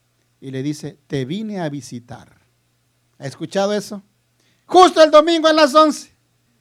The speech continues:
"Te vine a visitar y ¿cómo vas, cómo es posible que me vas a dejar aquí?"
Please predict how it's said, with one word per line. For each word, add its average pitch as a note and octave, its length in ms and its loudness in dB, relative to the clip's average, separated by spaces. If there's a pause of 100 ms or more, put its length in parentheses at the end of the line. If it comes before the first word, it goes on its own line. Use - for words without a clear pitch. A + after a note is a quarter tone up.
(200)
"Te F3 220 -4
vine B3 380 -4
a A3 80 0
visitar F3+ 560 -6
y E3+ 120 -6
¿cómo A3+ 340 -8
vas, F#3+ 240 -10 (260)
cómo G#3+ 220 -12
es F3 40 -10
posible C#4 500 -6
que A3 120 -8
me G3+ 80 -6
vas A#3 160 -4
a B3 100 -2
dejar C#4 420 -2
aquí?" C4+ 500 -6